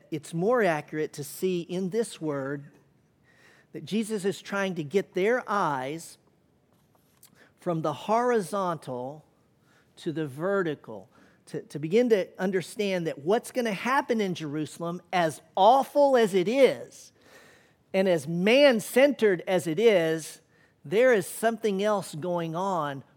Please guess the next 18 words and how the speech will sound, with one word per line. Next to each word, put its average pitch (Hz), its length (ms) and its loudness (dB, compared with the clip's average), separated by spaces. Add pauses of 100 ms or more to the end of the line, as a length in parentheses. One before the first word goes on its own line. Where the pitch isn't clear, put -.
before 151 420 -2
all, 156 640 2 (180)
or 135 60 -14
behind 151 680 -4
all 156 560 4
that 147 160 -4
is 135 260 -8
taking 143 480 -8 (380)
place. 139 720 -6 (2250)
When 156 200 -6
Luke 196 300 6
writes 180 320 0
about 185 360 2
the 170 120 0
events 170 460 -6
of 139 120 -10
Passion 165 480 -10
Week, 147 400 -8